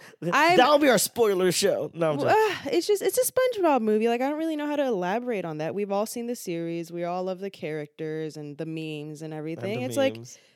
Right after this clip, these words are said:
Speaker 2: how do you elaborate on another SpongeBob movie? Like, it's just, it is what it is, and it's fun, and that's that. Like,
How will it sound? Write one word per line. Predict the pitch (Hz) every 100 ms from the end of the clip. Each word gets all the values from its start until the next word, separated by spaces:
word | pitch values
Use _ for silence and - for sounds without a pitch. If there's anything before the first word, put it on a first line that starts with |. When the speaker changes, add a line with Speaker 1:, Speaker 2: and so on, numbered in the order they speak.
| _
Speaker 2:
how | 233
do | 277
you | 302
elaborate | 277 214 226 247 247
on | 240
another | 240 196 175 185
SpongeBob | 214 - 262 277 160 151
movie? | 147 135 147 151
Like, | 160 170
it's | 180
just, | 202 - - -
it | 156
is | 185 202
what | 214
it | 247
is, | 208 226
and | 214
it's | 185 -
fun, | - 160 185 220
and | 196 196 - -
that's | 196 202 -
that. | 156 262 165 -
Like, | 156 -